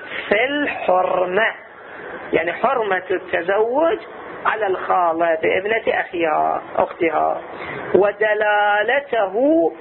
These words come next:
عليها، يعني دلالة النهي عليها، يعني على الحرمة.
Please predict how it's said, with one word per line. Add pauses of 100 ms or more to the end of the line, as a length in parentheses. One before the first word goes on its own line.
(220)
عليها،
يعني
دلالة
النهي (420)
عليها،
يعني
على
الحرمة.